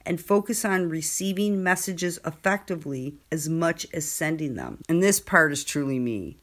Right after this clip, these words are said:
It stated, "Do not waste time conveying information that isn't necessary, and don't waste the listener or reader's time either.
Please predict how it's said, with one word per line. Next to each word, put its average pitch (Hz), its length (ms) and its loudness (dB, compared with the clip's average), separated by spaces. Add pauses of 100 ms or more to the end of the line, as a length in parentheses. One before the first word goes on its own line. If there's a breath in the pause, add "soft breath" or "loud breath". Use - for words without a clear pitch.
(200)
It - 100 -8
stated, 170 560 4 (240)
"Do 160 140 -2
not 170 400 6
waste 208 320 -2
time 175 340 2
conveying 170 640 2
information 165 880 -2 (220 loud breath)
that 170 160 4
isn't 156 320 2
necessary, 165 920 0 (160 loud breath)
and 156 240 0
don't 180 340 4
waste 170 360 2
the 175 80 -2
listener 160 440 -2
or 156 160 -4
reader's 151 380 -2
time 156 300 -4
either. 143 420 -2